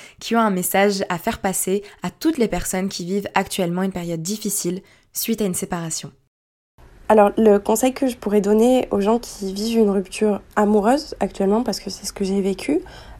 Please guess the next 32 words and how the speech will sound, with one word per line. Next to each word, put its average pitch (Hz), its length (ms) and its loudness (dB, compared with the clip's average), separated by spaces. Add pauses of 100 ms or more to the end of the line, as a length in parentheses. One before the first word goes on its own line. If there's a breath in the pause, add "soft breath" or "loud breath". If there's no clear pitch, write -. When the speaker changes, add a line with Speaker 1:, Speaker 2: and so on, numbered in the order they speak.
(120)
Speaker 2:
euh, 196 360 2
c'est 202 220 -4
que - 120 -6
le 190 160 -2
temps 247 200 0
fait 220 180 0
tout. 240 340 -2
C'est - 180 0
très 302 220 0
bateau, 233 380 4
tout 269 160 -2
le 269 40 6
monde 277 220 6
le 233 100 6
dit, 214 200 0
mais 208 340 2 (340 loud breath)
finalement, 220 360 4
c'est 262 160 2
la 208 100 8
réalité. 208 540 2
Moi, 226 240 6
j'y 247 120 0
croyais 214 300 2
pas 220 140 2
quand 208 320 0
on - 20 0
me 185 140 -2
l'a 175 140 -4
dit 202 200 -4
après 202 240 -6
ma 180 140 -2
rupture. 202 420 -4